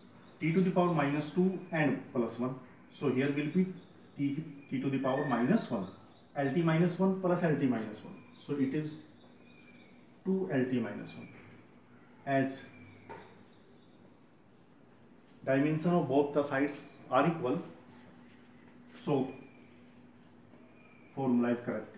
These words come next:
equation is correct. Why? Both sides are equal. Third was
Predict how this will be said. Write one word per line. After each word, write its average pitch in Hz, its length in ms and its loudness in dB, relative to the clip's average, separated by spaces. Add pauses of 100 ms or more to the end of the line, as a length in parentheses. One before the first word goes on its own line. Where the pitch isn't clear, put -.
equation 123 440 -2
is 160 160 -2
correct. - 340 -8 (3500)
Why? 139 260 2 (560)
Both 143 200 -2
sides 143 260 -4
are 139 120 -4
equal. 147 240 -10 (840)
Third 170 220 2
was 151 260 2